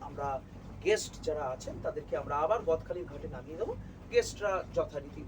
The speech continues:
তারা যেরকমভাবে কমফোর্টভাবে যেরকমভাবে ক্যানিংয়ে যেতে চায় বা তাদের নিজস্ব গন্তব্যস্থলে যেতে চায়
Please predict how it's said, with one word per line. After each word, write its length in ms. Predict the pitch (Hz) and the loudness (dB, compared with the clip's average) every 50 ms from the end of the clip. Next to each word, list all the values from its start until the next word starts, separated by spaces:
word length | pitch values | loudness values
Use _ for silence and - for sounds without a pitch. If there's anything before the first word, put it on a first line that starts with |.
| - - - - - - - - | -10 -12 -14 -14 -14 -14 -10 -4
তারা 220 | - 160 151 160 - | -2 0 0 0 0
যেরকমভাবে 640 | - - 196 220 214 - - 220 202 196 190 202 196 180 - | 0 0 -2 -2 -2 -2 -6 -6 -4 -4 -4 -4 -6 -2 -2
কমফোর্টভাবে 1040 | 170 165 165 - - 185 180 - - - - - - - 156 156 156 160 160 - - - | -2 -2 -2 -4 -6 -6 -6 -6 -10 -12 -10 -12 -10 -4 -4 0 2 2 2 0 0 -2
যেরকমভাবে 440 | 156 151 151 - - - - 453 | -2 -2 -2 -4 -6 -6 -6 -6
ক্যানিংয়ে 360 | 427 - 147 139 - - 147 143 | -4 -4 -6 -6 -6 -8 -10 -10
যেতে 200 | - - - - - | -10 -10 -10 -10 -8
চায় 200 | - - 302 - - - - - - | -4 -2 -2 -2 -4 -8 -12 -8 4
বা 120 | - 311 294 | 6 6 6
তাদের 320 | - 269 247 240 226 214 | 6 6 6 6 4 4
নিজস্ব 360 | 196 185 180 202 202 - 220 | 2 -2 -4 -4 -2 -2 -2
গন্তব্যস্থলে 640 | - - 170 165 - 160 165 160 143 - - 170 180 | -2 -2 -2 -2 -4 -4 -6 -6 -6 -4 -4 -4 -4
যেতে 220 | - 160 156 - 185 | -4 -8 -10 -10 -10
চায় 160 | - 392 | -10 -10